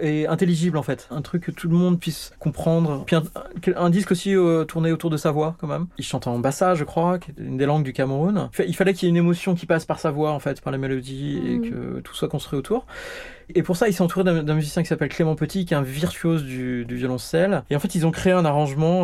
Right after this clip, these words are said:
Speaker 1: euh, extrêmement épuré, en fait. Et qu'on a, qu'on a épuré au fur et à mesure de l'enregistrement du
Speaker 2: Ouais.
Speaker 1: disque. Et on partait de, donc,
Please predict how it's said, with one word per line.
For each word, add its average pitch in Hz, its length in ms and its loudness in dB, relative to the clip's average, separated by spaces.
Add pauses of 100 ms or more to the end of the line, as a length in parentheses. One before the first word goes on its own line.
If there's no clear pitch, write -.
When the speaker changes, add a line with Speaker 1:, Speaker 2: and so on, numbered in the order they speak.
Speaker 1:
euh, 123 520 0 (360)
extrêmement 165 360 2
épuré, 123 420 -2
en 131 60 -10
fait. - 440 -10
Et 151 60 -4
qu'on 156 140 0
a, 156 100 2 (440)
qu'on 160 140 2
a 165 80 6
épuré 170 340 2
au 156 80 2
fur 143 200 -4
et - 20 0
à - 20 0
mesure 143 320 -2
de 135 60 -2
l'enregistrement 131 380 -4
du 123 100 -2
Speaker 2:
Ouais. 120 80 -4
Speaker 1:
disque. 196 240 -8
Et 143 80 4
on 147 80 2
partait 214 260 2
de, 151 720 0
donc, 156 140 -4